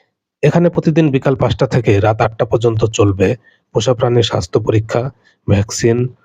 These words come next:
রোগ নির্ণয় ও চিকিৎসা সেবা। এছাড়াও গবাদি পশুর জন্য রয়েছে বিশেষ কনসালটেশন সার্ভিস।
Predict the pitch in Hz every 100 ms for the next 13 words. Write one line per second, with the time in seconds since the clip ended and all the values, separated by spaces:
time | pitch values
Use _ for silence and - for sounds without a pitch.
0 | _ - 110 107 107 104 110 123 139 _
1 | _ _ 117 123 117 104 101 - 107 87
2 | 92 - _ _ _ _ _ _ 139 104
3 | 160 90 85 _ _ - 110 123 139 143
4 | 151 160 143 143 143 135 127 127 113 113
5 | 127 - - - _ 120 110 120 131 127
6 | - 120 110 - - - 92 87 95 -